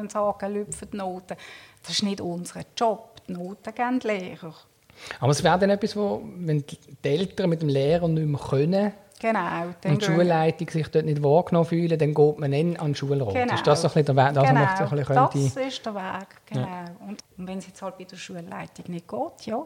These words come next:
Speaker 1: dann, dann ist der Schulrat da, weil schlussendlich er ist gewählt und er soll auch seinen Job machen. Also auch
Speaker 2: Mhm.
Speaker 1: wir, wir müssen unseren Job machen, die Schulleitung muss ihren Job
Speaker 2: Ja.
Speaker 1: machen, die Lehrer müssen ihren Job machen,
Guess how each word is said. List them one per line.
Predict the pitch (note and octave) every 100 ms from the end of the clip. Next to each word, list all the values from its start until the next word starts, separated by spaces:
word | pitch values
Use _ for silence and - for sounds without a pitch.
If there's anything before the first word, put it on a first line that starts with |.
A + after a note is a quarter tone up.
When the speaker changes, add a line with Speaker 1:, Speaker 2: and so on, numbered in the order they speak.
| -
Speaker 1:
dann, | G#3+ A3+ C#4 - _ _
dann | G#3 A3
ist | F#3+ G3+
der | F#3+ F#3
Schulrat | G3+ F#3+ F3+ F3 E3+
da, | B3+ C4+
weil | G3+
schlussendlich | F#3+ G3+ - - F#3+ F#3 F3
er | F3+ F3
ist | E3 -
gewählt | F3 F3+ G3 -
und | F#3 F3+
er |
soll | E3+ F3+ E3
auch | D#3+
seinen | F3 -
Job | G#3+ -
machen. | B3 G#3+ D#3+ D3+ - - - -
Also | F3+
auch | E3+ E3
Speaker 2:
Mhm. | B2
Speaker 1:
wir, | F#3+ G#3+
wir | B3+
müssen | G#3+ F#3+
unseren | F#3 F#3 F#3 -
Job | G#3+ A3
machen, | A#3+ A#3 G#3+ -
die |
Schulleitung | G3+ G3 G3 F#3+ F#3+ G3+ G3
muss | F#3
ihren | F3+ F3 -
Job | G3+ -
Speaker 2:
Ja. | G3
Speaker 1:
machen, | C#3 C3 - - - _ _ _ _
die | F3
Lehrer | F3+ G3 G#3+ G3+ - _ E3
müssen | F#3+
ihren | F#3+ F3+
Job | F#3 F#3 F#3
machen, | F#3 E3+ F3+